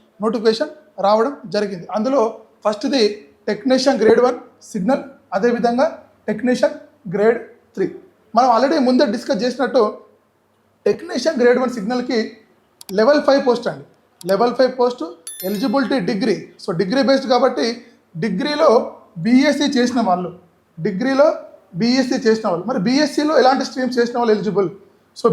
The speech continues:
బీఎస్సీలో మీరు ఎంపీసీ చేసిన ఎలిజిబుల్, బీఎస్సీలో కంప్యూటర్ చేసిన ఎలిజిబుల్, అదేవిధంగా బీఎస్సీలో ఫిజిక్స్ చేసిన ఎలిజిబుల్, అదేవిధంగా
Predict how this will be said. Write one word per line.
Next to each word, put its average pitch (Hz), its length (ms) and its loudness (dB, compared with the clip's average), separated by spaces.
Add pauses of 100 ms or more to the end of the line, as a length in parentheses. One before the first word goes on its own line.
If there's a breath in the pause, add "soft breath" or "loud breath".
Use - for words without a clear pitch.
బీఎస్సీలో 247 520 4
మీరు 220 160 2
ఎంపీసీ 226 360 0
చేసిన 226 280 2
ఎలిజిబుల్, 226 360 0 (600)
బీఎస్సీలో 247 480 4 (160)
కంప్యూటర్ 220 400 -2
చేసిన 226 180 0 (100)
ఎలిజిబుల్, 226 360 2 (460)
అదేవిధంగా 240 440 4 (100)
బీఎస్సీలో 233 520 0
ఫిజిక్స్ 226 300 -6
చేసిన 226 260 -2
ఎలిజిబుల్, 233 340 -4 (400)
అదేవిధంగా 240 480 0